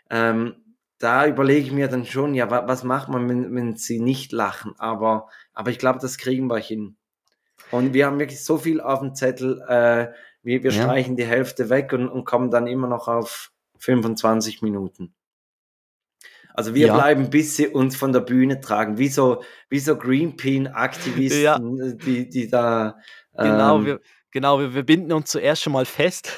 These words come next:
Speaker 2: <laughs>
Speaker 1: Ja.
Speaker 2: Ja, als erstes. Und das Neueste ist halt, glaub ich, festkleben. Das wurde
Speaker 1: Ja.
Speaker 2: jetzt ja irgendwie auch schon ein paar Mal gemacht, auf
Speaker 1: Ja,
Speaker 2: Straßen
Speaker 1: genau,
Speaker 2: sich
Speaker 1: auf den
Speaker 2: mit,
Speaker 1: Straßen,
Speaker 2: mit
Speaker 1: äh,
Speaker 2: Sekundenkleber oder so sich festkleben. Ich meine, das
Speaker 1: Richtig,
Speaker 2: ist
Speaker 1: oder
Speaker 2: auch
Speaker 1: so beim
Speaker 2: krass.
Speaker 1: Fußball, dass man mit, mit Kabelbinder de-,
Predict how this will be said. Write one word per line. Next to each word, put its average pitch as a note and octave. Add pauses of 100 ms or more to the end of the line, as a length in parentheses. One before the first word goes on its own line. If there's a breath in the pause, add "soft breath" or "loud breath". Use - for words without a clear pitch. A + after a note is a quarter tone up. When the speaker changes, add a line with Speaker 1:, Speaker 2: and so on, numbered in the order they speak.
Speaker 2:
<laughs> - (320 soft breath)
Speaker 1:
Ja. A#2+
Speaker 2:
Ja, C3+
als D3+
erstes. D#3+ (200 loud breath)
Und -
das D3
Neueste E3+
ist E3
halt, E3
glaub D3
ich, C3+
festkleben. C#3+ (380 soft breath)
Das -
wurde E3
Speaker 1:
Ja. B2+
Speaker 2:
jetzt -
ja D#3
irgendwie D3
auch D3+
schon E3+
ein -
paar D3+
Mal D3+
gemacht, C#3
auf -
Speaker 1:
Ja, -
Speaker 2:
Straßen D#3+
Speaker 1:
genau, C#3
Speaker 2:
sich D3+
Speaker 1:
auf B2+
den C3
Speaker 2:
mit, C#3
Speaker 1:
Straßen, C3
Speaker 2:
mit B2+
Speaker 1:
äh, A#2+
Speaker 2:
Sekundenkleber E3
oder D3+
so C#3+
sich C3+
festkleben. B2+
Ich A2+
meine, A#2+
das B2
Speaker 1:
Richtig, B2
Speaker 2:
ist C#3
Speaker 1:
oder C3
Speaker 2:
auch -
Speaker 1:
so C#3+
beim B2+
Speaker 2:
krass. G#2
Speaker 1:
Fußball, C#3
dass B2
man A#2+
mit, A#2+
mit A#2+
Kabelbinder B2
de-, A2+